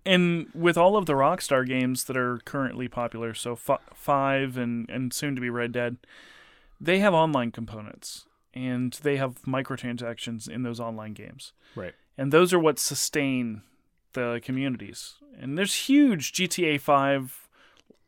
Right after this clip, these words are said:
Speaker 1: online role-playing communities, which just amazes me.
Speaker 2: Yeah.
Speaker 1: I sometimes will stumble into these streams on, on, uh, Twitch where it's like, I'm role-playing a cop in, you know, Liberty City, and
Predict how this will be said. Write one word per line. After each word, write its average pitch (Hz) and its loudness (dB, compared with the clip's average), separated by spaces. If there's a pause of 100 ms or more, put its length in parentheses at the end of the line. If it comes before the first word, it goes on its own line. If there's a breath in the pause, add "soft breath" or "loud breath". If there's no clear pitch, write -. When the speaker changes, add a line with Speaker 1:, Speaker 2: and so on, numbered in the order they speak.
(160)
Speaker 1:
online 143 2
role-playing 135 0
communities, 101 -14
which - -12
just - -12
amazes 120 -8
me. - -18
Speaker 2:
Yeah. 120 2 (460 soft breath)
Speaker 1:
I 143 -4
sometimes 180 2
will 143 -6
stumble 156 2
into 139 -2
these 127 -2
streams 131 -4
on, 117 -8
on, 120 -6
uh, 113 -10
Twitch - -6 (340 loud breath)
where 147 0
it's 143 -2
like, 143 2
I'm 147 -2
role-playing 160 2
a 135 0
cop 151 2 (100)
in, 131 -4 (420 soft breath)
you 143 -6
know, 123 -2
Liberty 131 -2
City, 131 -4
and 120 -6